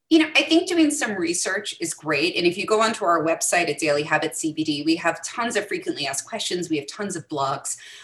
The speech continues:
Um, and I, I honestly give all my contact information so people can just email me questions, um, which, which I get a lot. And then I often use them, like, to inspire an Instagram post or, um,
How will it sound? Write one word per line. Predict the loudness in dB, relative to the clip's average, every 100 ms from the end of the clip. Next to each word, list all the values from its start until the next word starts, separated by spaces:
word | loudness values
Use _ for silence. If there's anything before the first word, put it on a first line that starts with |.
| -6 4
Um, | 6 6 2 2
and | 2 0 -10 -8 -6 -2
I, | 0 2
I |
honestly | 2 2 0 0
give | 0 0
all | 0
my | 0
contact | 0 -2 -2 -2 -2
information | -4 -2 -2 -2 -4
so | -8 -10
people | -8 -4
can | -4
just | -4
email | -6 -6 -4
me | -6
questions, | -6 -6 -4 -2 -2 -2 -4 0
um, | 2 2 0 -6 -10
which, | -6 -6 -6 -6
which | -4 0
I | 2
get | 4 2
a |
lot. | 2 2 2
And | 0
then | 2 6
I |
often | 6 6 4 0
use | 0 0
them, | -2 0
like, | 2 2
to | 0
inspire | -4 -2 0 2 2
an |
Instagram | 0 0 -2 -4 -4
post | -2 0 -2 -4
or, | -2 0 2 2
um, | 0 -2